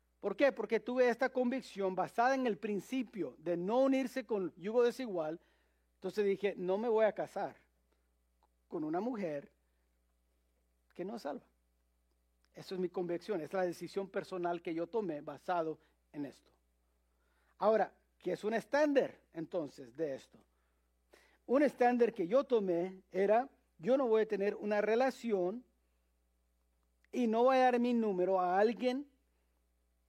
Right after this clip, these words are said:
que está interesado a, a, a tener un noviazgo conmigo que no es creyente". Ahora, es, eso es en estándar.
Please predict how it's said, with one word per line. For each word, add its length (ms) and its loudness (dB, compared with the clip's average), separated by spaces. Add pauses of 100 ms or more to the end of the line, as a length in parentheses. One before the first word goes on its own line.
(200)
que 80 -2
está 180 0
interesado 560 2
a, 240 2 (800)
a, 100 -10 (380)
a 140 -4
tener 240 -2
un 100 0
noviazgo 480 0
conmigo 560 -2
que 100 -8
no 140 -4
es 80 -16
creyente". 460 -10 (760)
Ahora, 200 -2
es, 420 -6 (400)
eso 320 -8
es 100 -12
en 140 -4
estándar. 420 -6